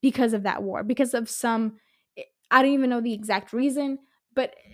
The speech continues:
just over, over, I don't even understand what, but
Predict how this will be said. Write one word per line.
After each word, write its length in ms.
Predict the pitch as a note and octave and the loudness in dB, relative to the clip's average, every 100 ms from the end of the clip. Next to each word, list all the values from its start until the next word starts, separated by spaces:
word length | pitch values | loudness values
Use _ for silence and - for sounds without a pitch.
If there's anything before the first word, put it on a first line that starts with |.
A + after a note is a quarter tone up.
| _ _ _ - | _ _ _ -4
just 220 | C4 F#4 - | 0 0 0
over, 420 | E4 F#4 F4+ D4+ - _ _ | 0 2 2 0 -6 _ _
over, 260 | C4+ B3+ C4 | -8 -2 0
I 140 | A3+ | 2
don't 340 | B3+ C4+ D4+ - | 2 2 2 -2
even 240 | - C4+ C#4 | 0 2 2
understand 640 | B3 A#3+ A#3+ A3+ G#3 G#3+ | 2 2 2 -2 0 2
what, 380 | G#3 F3 A3 - | 2 2 -2 2
but 300 | A#3 G3 | 2 2